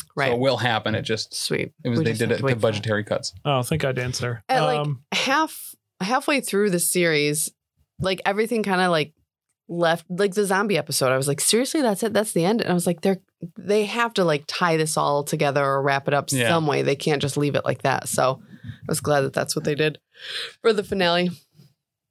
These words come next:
Speaker 3: Okay.
Speaker 1: But
Speaker 3: That's cool.
Speaker 1: yeah.
Speaker 2: Finale.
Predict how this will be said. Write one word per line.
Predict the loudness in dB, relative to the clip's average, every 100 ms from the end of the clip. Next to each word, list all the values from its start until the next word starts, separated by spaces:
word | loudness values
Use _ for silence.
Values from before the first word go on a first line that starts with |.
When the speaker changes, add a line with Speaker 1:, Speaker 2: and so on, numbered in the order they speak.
| _ 0
Speaker 3:
Okay. | 2 2 0 _ _ _ _ -6
Speaker 1:
But | -4 -4 -8 -6
Speaker 3:
That's | -2
cool. | -2 -2 -6
Speaker 1:
yeah. | -10 -12 _ -2
Speaker 2:
Finale. | 0 2 2 2 2 2 0 -2